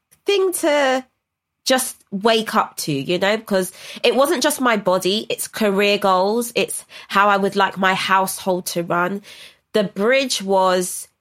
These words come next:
yeah, you just don't show up enough times, kid. You'll do it for five days, two weeks at a push, and then we're back to square one. And so it clicked for me that in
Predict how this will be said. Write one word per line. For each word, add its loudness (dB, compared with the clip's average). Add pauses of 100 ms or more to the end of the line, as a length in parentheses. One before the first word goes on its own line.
(240)
yeah, 0
you 0
just -2
don't 0
show 0
up -2
enough -2
times, -2
kid. -2 (640)
You'll 0
do 0
it -2
for -4
five 0
days, -2 (200)
two 0
weeks -4
at 2
a 2
push, -2 (360)
and 2
then 2
we're 0
back -2
to -6
square -2
one. -2 (520)
And 2
so 0 (520)
it 0
clicked -2
for -2
me -2 (720)
that 0
in -2